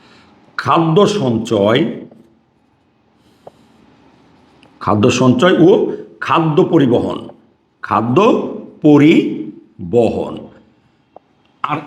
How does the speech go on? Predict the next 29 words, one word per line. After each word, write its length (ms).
এটার 300
কি 140
কাজ? 320
কোলেনকাইমা 500
টিস্যুর 340
কাজ 280
হলো 360
normally 480
এরা 540
উদ্ভিদে 420
দৃঢ়তা 640
প্রদান 420
করে। 400
এক 140
হচ্ছে 260
দৃঢ়তা 520
প্রদান 460
করে, 640
দৃঢ়তা 760
প্রদান 440
করা, 380
প্রদান 320
করা 220
হচ্ছে 260
এটা 160
এক 140
নাম্বার 260
কাজ। 300
আর 220